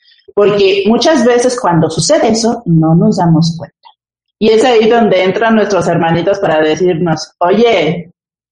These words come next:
ajá, sí, ¿y cuándo lo vas a hacer? <laughs> ¿Cuándo vas a realizar esto, no?". "No, pues es que estaría padre estar felices, ¿no?".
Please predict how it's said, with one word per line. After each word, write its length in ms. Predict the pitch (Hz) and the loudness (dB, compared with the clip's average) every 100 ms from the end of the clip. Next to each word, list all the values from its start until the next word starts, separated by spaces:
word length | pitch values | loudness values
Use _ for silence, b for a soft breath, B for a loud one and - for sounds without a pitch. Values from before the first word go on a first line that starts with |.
| _ _ | _ _
ajá, 380 | 160 185 226 226 | -6 -2 -2 -2
sí, 200 | 220 247 | -2 -2
¿y 240 | 233 220 - | -2 -4 -2
cuándo 380 | 254 269 262 226 | 0 2 2 2
lo 160 | 202 | 2
vas 240 | 202 220 220 | 2 0 0
a 40 | |
hacer? 300 | 214 226 240 | -2 -2 -4
<laughs> 1300 | - - 381 - 539 480 494 466 - - - - _ | -8 -10 -8 -4 -2 0 0 0 -2 -6 -14 -20 _
¿Cuándo 540 | 226 233 247 247 247 | -2 0 2 2 2
vas 440 | 220 214 214 214 - | 2 2 0 -2 -4
a 360 | 190 190 240 - - | -2 0 -2 -4 -4
realizar 540 | 185 170 160 175 139 | -2 0 0 0 0
esto, 380 | 180 196 190 - 151 | 0 -2 -2 -6 -4
no?". 220 | 170 139 - _ _ | -4 -6 -10 _ _
"No, 300 | 247 294 320 | 0 2 2
pues 200 | 311 254 | 0 0
es 120 | 254 247 | 0 0
que 60 | |
estaría 440 | 294 233 220 226 226 | -2 0 0 0 0
padre 340 | 233 220 220 226 | 0 0 0 0
estar 240 | 214 202 | 0 -2
felices, 720 | - 190 165 233 - 180 180 | 0 0 2 0 0 0 0
¿no?". 240 | 180 254 | -2 -4